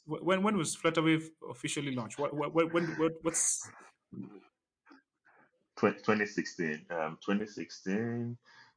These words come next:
Speaker 2: if I recall the article very well, um, I think it was the first article I ever saw on Flutterwave was May twenty sixteen, where they, uh, they
Speaker 1: Okay.
Speaker 2: pitch, um, to, yeah, but then, so it was twenty sixteen, set, registered, set up in twenty sixteen. I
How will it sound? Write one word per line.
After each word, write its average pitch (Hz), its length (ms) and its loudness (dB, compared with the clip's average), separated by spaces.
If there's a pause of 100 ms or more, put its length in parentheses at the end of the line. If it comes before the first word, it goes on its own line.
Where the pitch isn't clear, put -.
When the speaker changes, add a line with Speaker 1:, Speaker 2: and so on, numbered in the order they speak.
(260)
Speaker 2:
if 98 120 0
I 98 60 10
recall 95 440 6
the 104 120 -2
article 98 600 0
very 90 320 2
well, 80 220 -8 (120)
um, 80 160 -10 (200)
I 80 120 -4
think 110 320 -4
it 90 60 -2
was 85 360 -4 (300)
the 98 80 4
first 120 340 2 (180)
article 101 300 -4
I - 40 8
ever 90 180 2
saw 92 180 -2
on 80 80 -4
Flutterwave 90 280 -4
was 82 240 -6
May 90 120 -4
twenty 87 280 -10
sixteen, - 600 -8
where 87 380 -4
they, 82 160 -8 (160)
uh, 82 220 -6
they 85 140 -8
Speaker 1:
Okay. 95 160 -4
Speaker 2:
pitch, - 160 -8 (720)
um, 82 420 -4 (380)
to, 98 140 -6 (200)
yeah, 85 240 4 (260)
but 85 200 2
then, 90 280 -2 (300)
so - 140 2
it 82 40 4
was 82 180 0
twenty 101 200 0
sixteen, 90 680 -4 (100)
set, - 300 -4
registered, 90 520 0 (180)
set - 300 -2
up 90 140 -2
in 80 80 -8
twenty 85 240 -6
sixteen. - 320 -10
I 80 100 -2